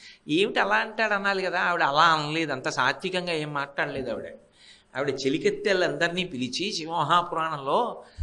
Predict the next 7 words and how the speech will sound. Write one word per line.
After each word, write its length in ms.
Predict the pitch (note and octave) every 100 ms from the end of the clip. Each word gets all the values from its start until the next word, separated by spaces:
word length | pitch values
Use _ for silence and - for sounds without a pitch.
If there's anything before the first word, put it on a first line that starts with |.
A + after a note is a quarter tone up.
| -
వీరభద్ర 480 | - E3 F3+ F3 F3+
విజయం 300 | E3+ D#3 D3+
అని 100 | D3+
పోతన 300 | F3 D3 E3+
గారు 180 | E3+ D#3+
చేశారు. 440 | C#3+ C3+ - - - -
అద్భుతమైనటువంటి 1700 | G2+ - - _ - G3+ G3 G3+ G3 F#3+ F#3+ E3 E3 E3 D3 B2 -